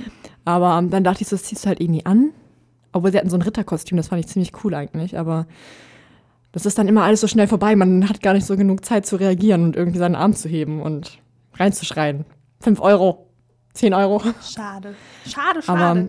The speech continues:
Speaker 1: ja, war auf jeden Fall eine schöne Aktion zur Spielzeiteröffnung. Die starten jetzt nämlich mit der Auftrag, ähm, am, am Schauspiel Hannover. Das gibt's,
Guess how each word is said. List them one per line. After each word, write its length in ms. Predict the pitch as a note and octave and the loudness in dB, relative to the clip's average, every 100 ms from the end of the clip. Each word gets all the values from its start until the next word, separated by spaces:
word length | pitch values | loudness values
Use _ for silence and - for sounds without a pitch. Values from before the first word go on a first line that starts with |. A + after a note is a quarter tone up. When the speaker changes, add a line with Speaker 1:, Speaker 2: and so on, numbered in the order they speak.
| - | 0
Speaker 1:
ja, 180 | G#3 | 2
war 100 | F#3+ | 4
auf 80 | F#3 | 4
jeden 160 | G#3+ A3 | 4 2
Fall 200 | A#3+ A3 | 2 4
eine 160 | A3 G3+ | 6 4
schöne 260 | - A#3 | 2 2
Aktion 600 | G3+ - - A3 C4 C4+ | 0 -2 0 4 4 2
zur 260 | - A#3 A#3 | 0 2 2
Spielzeiteröffnung. 840 | - B3+ - F#3 E3+ F3+ G#3+ G3 | 2 -2 -2 -2 -2 -2 0 0
Die 80 | F#3 | 0
starten 520 | E3+ - F#3+ G3 G3+ | -4 -6 -6 -4 -2
jetzt 200 | G3 F#3+ | -2 -2
nämlich 280 | F#3+ F#3+ F3+ | -2 -2 0
mit 320 | F#3+ F#3+ - - - - - - - - | 0 0 -2 -14 -20 -20 -20 -20 -10 0
der 340 | F#3 F#3 - | 2 4 4
Auftrag, 680 | F#3 A3+ - - D3+ D3 D3+ - - | 2 0 -4 -6 -2 -2 -4 -10 -12
ähm, 440 | - D#3+ D3+ D3 D#3+ - _ _ | -6 -4 -2 -6 -10 -18 _ _
am, 260 | - D#3+ D#3 | -4 -2 -2
am 180 | E3 D#3+ | -2 -4
Schauspiel 400 | - E3 - E3 | -2 -4 -4 -4
Hannover. 320 | D#3 D#3+ E3 | -2 -2 -4
Das 180 | D#3+ - | -6 -6
gibt's, 300 | E3+ - | -8 -10